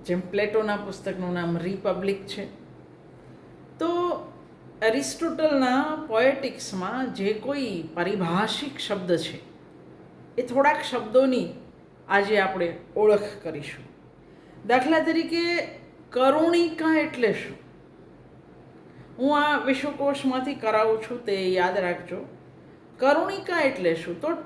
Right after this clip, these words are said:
ટ્રેજેડીને આપણે કરુણાંતિકા કહીએ છીએ અથવા શોકાંતિકા કહીએ છીએ. પણ જેનો અંત કરુણ ન હોય એવી ટ્રેજેડી પણ હોય, તો એને માટે કરુણિકા શબ્દ વપરાય છે.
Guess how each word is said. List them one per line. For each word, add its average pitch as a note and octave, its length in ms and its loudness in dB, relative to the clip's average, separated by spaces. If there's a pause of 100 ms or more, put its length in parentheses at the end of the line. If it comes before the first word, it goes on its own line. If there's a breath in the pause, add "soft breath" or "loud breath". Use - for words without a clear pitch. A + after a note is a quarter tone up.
ટ્રેજેડીને D#4 960 6
આપણે D4+ 240 0
કરુણાંતિકા C4 960 2
કહીએ C4+ 340 -2
છીએ C4+ 180 -6
અથવા A3 260 -2
શોકાંતિકા B3+ 840 0
કહીએ B3+ 340 -4
છીએ. - 180 -14 (1120 loud breath)
પણ F4+ 320 2
જેનો C#4 340 6
અંત F4 680 -4
કરુણ D#4+ 340 0
ન D#4 80 2
હોય C4 380 2
એવી C4 720 -4
ટ્રેજેડી G#3 540 0
પણ A3+ 180 -10
હોય, E3+ 480 0 (1040)
તો A3 200 2
એને B3+ 540 0
માટે G3 540 -4 (100)
કરુણિકા B3 760 2 (120)
શબ્દ D#3 280 -6
વપરાય D3+ 540 -6
છે. - 360 -18